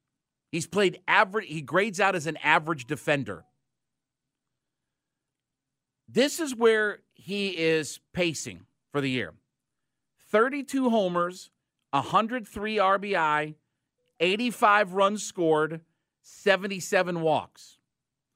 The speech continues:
So that would be eleven less walks year over year. That would be seven less homers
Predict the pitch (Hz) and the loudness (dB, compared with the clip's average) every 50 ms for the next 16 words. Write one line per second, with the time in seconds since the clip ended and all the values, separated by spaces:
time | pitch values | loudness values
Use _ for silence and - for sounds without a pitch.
0 | _ _ _ _ _ _ _ - - 208 196 175 202 202 196 196 165 143 185 185 | _ _ _ _ _ _ _ -2 0 2 4 4 4 4 2 -2 -4 -6 -6 -4
1 | 185 185 165 - _ - 143 156 156 143 139 156 180 208 214 269 269 262 247 240 | -4 -6 -6 -10 _ -4 -2 -2 0 0 2 4 4 4 4 2 2 2 2 2
2 | 226 233 226 - 208 190 208 202 180 160 156 160 - - - - - - - 147 | 2 0 -2 -6 -2 2 4 4 4 4 2 -2 -6 -10 -16 -16 -16 -12 -8 -4
3 | 147 151 147 139 139 117 127 127 117 117 110 110 120 151 170 - _ _ _ _ | -2 0 0 0 0 -2 -4 -6 -4 -4 -4 -4 -4 -6 -8 -12 _ _ _ _
4 | _ _ _ _ _ _ _ _ - 151 160 170 180 147 131 165 160 139 - - | _ _ _ _ _ _ _ _ 0 2 2 2 2 -2 -4 -6 -8 -8 -10 -4
5 | - 202 190 190 185 220 214 202 196 180 170 - - - - 220 233 254 269 254 | 2 2 2 2 2 -2 -4 -2 0 0 0 -2 -6 -4 0 2 4 4 2 2
6 | 170 139 123 127 127 - - - | -2 -2 -2 -4 -8 -12 -16 -18